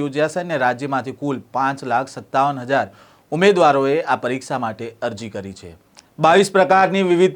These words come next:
પોસ્ટ માટે ગ્રુપ એ અને બીની સંયુક્ત સ્પર્ધાત્મક પરીક્ષા યોજાશે અને આ પરીક્ષા અંગેની વિગતો આપતા ગૌણ સેવા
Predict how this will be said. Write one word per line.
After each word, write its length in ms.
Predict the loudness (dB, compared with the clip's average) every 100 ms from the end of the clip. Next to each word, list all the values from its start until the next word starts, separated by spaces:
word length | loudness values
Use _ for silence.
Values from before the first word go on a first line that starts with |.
| 2
પોસ્ટ 240 | 2 2 2
માટે 240 | 2 2 0
ગ્રુપ 240 | 0 0 2
એ 100 | 2
અને 220 | 2 2 -2 -6 -2
બીની 580 | 0 0 -4 -10 -6 -6 -6
સંયુક્ત 400 | -6 -4 -6 -8
સ્પર્ધાત્મક 640 | -4 -2 2 2 2 -4 -4
પરીક્ષા 380 | -4 -4 -4 -2 -2
યોજાશે 440 | -2 0 0 -2 -6
અને 120 | -6
આ 220 | -4 -4 -2
પરીક્ષા 400 | -4 -6 0 2 2
અંગેની 880 | -2 -4 -4 -8 -20 -20 -8 -4 -2
વિગતો 360 | 2 4 6 4
આપતા 320 | 4 4 4 4 0
ગૌણ 220 | -4 -4 -4
સેવા 280 | -2 0